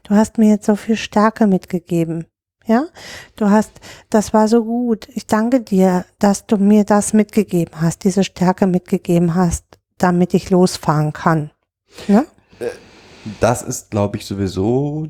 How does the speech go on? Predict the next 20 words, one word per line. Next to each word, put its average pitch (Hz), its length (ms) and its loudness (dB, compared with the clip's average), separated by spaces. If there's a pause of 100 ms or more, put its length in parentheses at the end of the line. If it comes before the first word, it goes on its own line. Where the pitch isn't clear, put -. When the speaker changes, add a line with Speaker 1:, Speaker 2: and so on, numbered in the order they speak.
(120)
Speaker 2:
die 95 120 -2
größte - 400 -2
Tankstelle 160 720 -2
Speaker 1:
Hm. 196 320 6
Speaker 2:
nach 95 220 0
wie 98 80 -4
vor. 170 380 -4
Speaker 1:
Hm. 185 280 4
Speaker 2:
Also 110 260 -2
eigentlich, 117 400 0 (800)
und 104 180 -2
deswegen 107 480 2
finde 113 260 0
ich's - 120 -6
ja 110 120 2
so 101 140 -2
wichtig, 107 340 0
dass - 200 -2
man, 101 360 0 (100)
ähm, 98 400 0